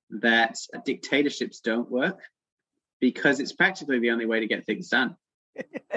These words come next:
Speaker 2: It is,
Speaker 1: Really.
Speaker 2: yeah.
Speaker 1: It's
Speaker 2: It is.
Speaker 1: extremely frustrating that they
Speaker 2: It is,
Speaker 1: don't
Speaker 2: isn't
Speaker 1: work.
Speaker 2: it? Yeah.
Speaker 1: Um,
Speaker 2: Yeah, committees don't work.
Speaker 1: The political ideal that I've landed on is that bad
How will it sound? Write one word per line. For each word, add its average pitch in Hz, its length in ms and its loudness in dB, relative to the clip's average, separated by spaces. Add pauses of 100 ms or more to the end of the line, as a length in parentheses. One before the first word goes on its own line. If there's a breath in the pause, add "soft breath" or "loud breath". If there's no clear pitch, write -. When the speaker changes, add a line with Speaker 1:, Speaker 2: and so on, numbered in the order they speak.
(120)
Speaker 2:
It 214 220 -4
is, 202 120 -2
Speaker 1:
Really. 196 140 2 (840 loud breath)
Speaker 2:
yeah. 139 80 4
Speaker 1:
It's 214 100 0
Speaker 2:
It - 60 4
is. 220 80 2
Speaker 1:
extremely 165 360 4
frustrating - 720 -4 (120)
that 110 140 -2
they 113 100 4
Speaker 2:
It - 80 2
is, - 60 4
Speaker 1:
don't - 140 4
Speaker 2:
isn't 247 100 0
Speaker 1:
work. 226 140 -2
Speaker 2:
it? 202 180 -4 (320)
Yeah. 196 240 2
Speaker 1:
Um, 180 140 -8
Speaker 2:
Yeah, 254 200 2
committees 415 480 -2
don't 320 240 0
work. 233 400 4
Speaker 1:
The 180 140 2
political 190 800 4 (100)
ideal 127 440 2
that 117 140 -2
I've 113 300 2 (100)
landed 110 440 -4
on 101 160 -14 (560)
is 131 380 4
that 127 280 2 (220)
bad 180 260 2